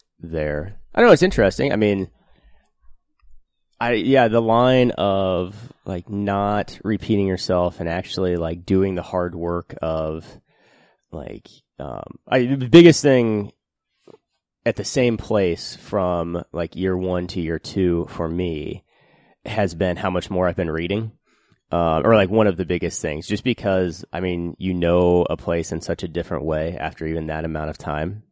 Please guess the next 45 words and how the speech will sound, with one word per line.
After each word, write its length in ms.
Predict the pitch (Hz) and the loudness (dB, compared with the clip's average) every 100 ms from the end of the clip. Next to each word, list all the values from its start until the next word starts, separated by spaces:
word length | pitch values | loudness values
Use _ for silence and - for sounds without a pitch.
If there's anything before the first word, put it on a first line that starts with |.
| - | -10
um, 420 | 82 76 69 73 - | -6 -4 -4 -8 -6
which 180 | 87 87 | -6 -2
is 300 | 80 - - _ _ - | -4 -6 -16 _ _ 2
really 220 | 285 160 | 8 8
cool. 260 | 143 156 95 | 10 8 8
So, 180 | 156 135 | 4 4
I 80 | |
mean, 120 | 170 185 | 6 8
there's 180 | 180 | 8
days 300 | 101 135 104 | 8 4 4
that 100 | 104 | 0
I 60 | 92 | -4
feel 180 | - 92 | -2 -4
like 140 | 82 | -4
I 60 | 82 | -4
don't 260 | 95 92 | -2 -2
have 140 | 87 80 | -2 -4
my 120 | 78 | -6
feet 320 | - 80 73 _ _ _ _ _ - | -6 -6 -8 _ _ _ _ _ -2
underneath 500 | 98 87 82 73 - | 0 0 -2 -4 -6
me 240 | 67 - - | -8 -8 -8
and 180 | 80 80 | -6 -6
just 120 | 85 | -6
pulled 280 | - 82 80 | -2 0 0
in 60 | 78 | -4
a 20 | |
million 400 | 80 82 82 80 | -4 -2 -2 -2
different 340 | 80 76 78 - | -6 -6 -8 -4
directions 600 | 80 78 - 73 76 67 | -4 -4 -6 -8 -8 -8
and, 160 | 64 - | -10 -8
and 180 | 76 78 | -8 -8
stuff. 320 | - 71 - | -6 -6 -4
But, 200 | 85 76 - _ _ _ _ - | -4 -4 -6 _ _ _ _ -4
um, 500 | 90 78 67 - 101 _ _ _ - | -2 -2 -4 -8 -12 _ _ _ 6
but 220 | 127 - | 6 6
there's 220 | 151 190 | 2 4
also 260 | 185 190 135 | 4 4 2
a 20 | |
lot 140 | 113 | 2
of 80 | 139 | 2
days 180 | 95 82 | 0 -2
I 80 | 82 | -2
feel 200 | 110 95 | 0 0
pretty, 600 | - 147 135 117 113 104 | 0 -2 -2 -2 -4 -4
like, 260 | - 87 | -4 -6